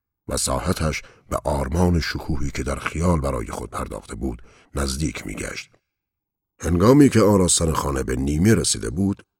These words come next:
دید که نتیجه حاصل از آنچه انتظار داشت بهتر شده است. صورت دلپذیر و برازنده و خالی از ابتذالی را که خانه پس از پایان کار اختیار می‌کرد در نظر می‌آورد.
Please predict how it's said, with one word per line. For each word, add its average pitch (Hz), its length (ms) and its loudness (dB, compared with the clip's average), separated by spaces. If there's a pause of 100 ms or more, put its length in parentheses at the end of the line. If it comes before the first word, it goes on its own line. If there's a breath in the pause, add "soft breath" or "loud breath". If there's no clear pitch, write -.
(220)
دید 147 180 2
که - 200 -6
نتیجه 71 720 -2
حاصل 98 640 -2
از 78 260 -6
آنچه 127 340 -2
انتظار 57 420 -6
داشت 58 440 -8 (180)
بهتر - 320 -4
شده 50 280 -8
است. - 320 -12 (1700)
صورت 117 460 4
دلپذیر 87 720 6
و 87 80 8
برازنده 69 680 -4
و 69 140 -6
خالی 69 500 -4
از 69 220 -4
ابتذالی 71 580 -4
را 69 140 -2
که - 160 -8
خانه 58 500 -6 (400 loud breath)
پس - 200 -2
از 87 140 2
پایان 76 420 0
کار 80 240 -2
اختیار 58 380 -6
می‌کرد 53 380 -8 (160)
در 65 160 -6
نظر 60 260 -6
می‌آورد. 50 440 -12